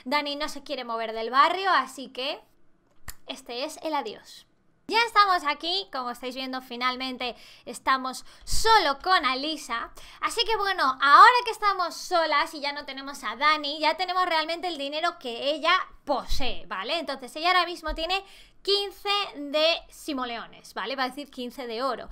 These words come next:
Tiene quince simoleones. Entonces lo que vamos a hacer es empezar a vender cosas, ya que a ella, pues, le interesa... Me da mie-, me da un poco de miedo esto.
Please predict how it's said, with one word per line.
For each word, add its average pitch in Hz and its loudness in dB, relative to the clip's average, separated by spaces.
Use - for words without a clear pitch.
Tiene 392 -2
quince 427 2
simoleones. 233 -10
Entonces 311 -2
lo 302 0
que 349 0
vamos 415 6
a 359 -6
hacer 370 2
es 349 0
empezar 285 0
a 302 4
vender 262 -8
cosas, - -2
ya 233 -6
que 247 -6
a 240 -2
ella, 254 -4
pues, 262 -12
le 226 -8
interesa... 240 -4
Me 220 -10
da 311 0
mie-, 381 -6
me 254 -8
da 285 -8
un 349 -10
poco 349 -10
de 285 -8
miedo 277 -10
esto. 269 -16